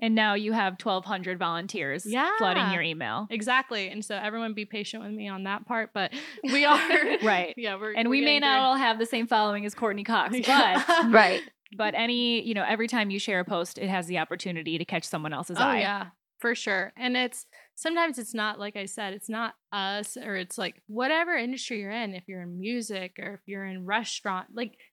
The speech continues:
Speaker 2: there is a way and you just have to get creative. The good thing about America is, like, every charity, any nonprofit you wanna get involved in, there is, you know, that tax benefit. So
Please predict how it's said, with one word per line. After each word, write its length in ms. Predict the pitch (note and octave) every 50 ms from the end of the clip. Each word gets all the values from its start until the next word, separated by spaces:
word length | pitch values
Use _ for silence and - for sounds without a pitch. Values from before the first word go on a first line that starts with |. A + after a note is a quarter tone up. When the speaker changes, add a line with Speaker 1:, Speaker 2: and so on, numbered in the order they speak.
| _ _
Speaker 2:
there 240 | A#3 B3+ C#4+ C#4 - - -
is 240 | - A3 A3 G#3+ G#3
a 80 | F#3+
way 560 | F3 E3+ F3 F3 F#3 - - - - F#3+ - _ _ _ _ -
and 120 | G#3 G3+ G3+
you 100 | G#3 G3
just 240 | G3 A#3 A#3 A3 -
have 200 | A3+ F#3 F#3 -
to 80 | - F#3+
get 200 | G3+ F#3 - _
creative. 380 | - F3+ F3+ F#3+ F#3 F#3 F#3 G3 - - - _ _ _ _ _
The 40 | G#3+
good 160 | G3+ A#3+ B3 B3
thing 140 | B3+ A#3+
about 200 | A#3 A3 G#3 G3
America 520 | F#3+ G3 F#3 F#3 G3 G3+ - G#3 F#3 - F#3
is, 160 | F#3+ F#3 -
like, 220 | G3 F3 E3 - _ -
every 420 | - G3+ G3+ F#3+ G3 F#3+ G#3 G3+ G3
charity, 420 | G3 - F#3+ F3+ F#3 F#3 F3+ F#3 -
any 220 | - G3 G3 G3
nonprofit 480 | G3+ F#3+ F3+ F3+ F3+ F3+ F3 F3+ - F#3+
you 80 | F#3 F#3
wanna 160 | F#3 F#3 F3+
get 140 | F3+ F#3 F3+
involved 440 | F3+ F3 F3 F3 F3 F3 F3 -
in, 300 | F#3+ F#3 F3+ F3+ F#3 F3+ - _
there 280 | - F#3+ F3 E3+ - - - -
is, 400 | F3+ F3+ F3 F3 F3 F3 - -
you 120 | G#3 G3 F3+
know, 180 | E3+ D#3+ D#3+ F3
that 200 | F#3 E3+ - -
tax 320 | - - A3+ B3+ - - -
benefit. 400 | - D#3+ F3 - - - - -
So 300 | - A3 G#3 G3 G3